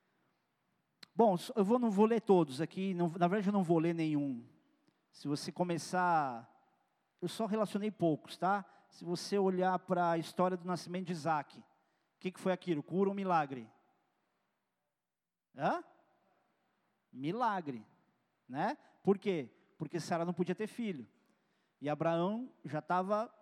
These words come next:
na época, Abrão tava avançado de idade, ou seja, não tinha aquela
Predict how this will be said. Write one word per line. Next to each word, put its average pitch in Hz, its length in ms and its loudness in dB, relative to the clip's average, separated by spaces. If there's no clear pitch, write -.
na 151 160 -2
época, 160 320 -6
Abrão 170 500 -2
tava 165 380 -2
avançado 233 640 -4
de 175 120 -6
idade, 139 440 -2
ou 175 60 -4
seja, 175 340 -6
não 269 100 -8
tinha 302 200 -10
aquela 254 360 -2